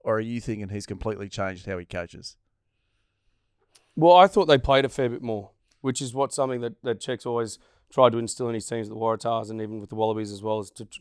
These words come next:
Speaker 2: to, to back yourself and play when the, when it's the right time. I thought the Argentinians on the weekend compared to previous seasons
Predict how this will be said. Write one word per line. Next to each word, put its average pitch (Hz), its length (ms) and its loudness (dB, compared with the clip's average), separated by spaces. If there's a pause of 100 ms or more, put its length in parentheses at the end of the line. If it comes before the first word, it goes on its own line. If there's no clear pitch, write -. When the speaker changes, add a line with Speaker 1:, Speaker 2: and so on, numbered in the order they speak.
Speaker 2:
to, 113 120 -10
to - 140 -10
back 113 200 2
yourself 117 300 -6
and 110 100 -16
play 113 220 -2 (300)
when 208 180 4
the, 147 120 6
when 143 160 0
it's 120 120 -4
the 127 80 -6
right 120 200 -4
time. 117 280 -2
I 117 40 -4
thought 139 200 -4
the 123 140 -2 (480)
Argentinians 131 720 4 (920)
on 123 140 4
the 120 80 2
weekend 123 480 0
compared 120 300 -4
to 113 60 -12
previous 123 360 -6
seasons 117 520 -6